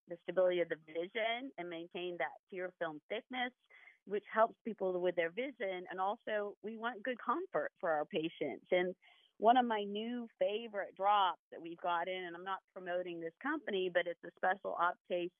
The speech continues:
M G D. One, it's preservative-free. We want clean. It is not on that list of the contaminant eye drops. A lot of patients have been concerned about the eye drops they've been using,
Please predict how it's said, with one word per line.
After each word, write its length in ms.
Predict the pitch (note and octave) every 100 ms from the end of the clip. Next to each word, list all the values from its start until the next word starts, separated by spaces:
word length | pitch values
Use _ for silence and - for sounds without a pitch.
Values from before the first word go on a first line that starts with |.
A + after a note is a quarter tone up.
| -
M 220 | E3+ F3
G 260 | - E3+ D#3 -
D. 460 | A3+ G#3+ D#3+ D#3+ _ _ _ _ _ _ _ _ _ E3
One, 380 | G3+ A#3 G#3+ F3+
it's 140 | E3+ -
preservative-free. 800 | F#3 E3+ F#3 F3 E3 - E3+ D3+
We 120 | D#3
want 280 | F3 F#3 -
clean. 500 | - F3+ D#3 D3+ F#3 - - - _ -
It 100 | F#3
is 120 | F#3+
not 420 | F#3+ F#3 G3 A3+ A#3
on 220 | F3+ F#3+
that 180 | F3 D#3
list 320 | D#3+ D#3+ F3 _ _ _ -
of 300 | E3+ D#3+ D#3 _ -
the 100 | E3+
contaminant 680 | E3+ E3+ F3+ F3+ E3+ E3 -
eye 160 | D#3 E3
drops. 280 | F3 E3
A 40 | D#3+
lot 180 | D#3+ F3+
of 60 |
patients 380 | G3+ F3+ F#3+ D#3
have 140 | E3 E3
been 140 | D#3+
concerned 640 | E3 E3 - G3 F3+ F3+
about 240 | E3+ D#3+ -
the 80 | C#3+
eye 140 | E3+
drops 240 | E3+ D#3 -
they've 140 | D#3+ D#3
been 200 | D3+ F3
using, 600 | G3+ G3+ G#3 F#3 F3